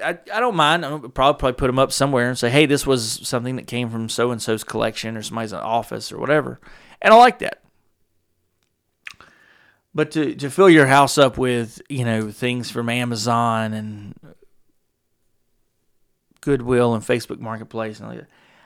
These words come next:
I just can't see it. Uh, I don't see the, to me, that's like your sexual history being the playground,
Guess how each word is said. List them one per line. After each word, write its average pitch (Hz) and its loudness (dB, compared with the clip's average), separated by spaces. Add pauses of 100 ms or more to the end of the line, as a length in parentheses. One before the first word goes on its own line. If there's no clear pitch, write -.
(120)
I 233 4
just 196 2
can't 131 0
see 127 -2
it. - -8 (1400)
Uh, 123 -8 (100)
I 135 -6
don't 160 0
see 143 -4
the, 123 -8 (320)
to 160 -4
me, 185 2 (100)
that's 160 0
like 143 -2
your 127 -4
sexual 135 0
history 135 -2
being 117 -6
the 104 -14
playground, 120 -2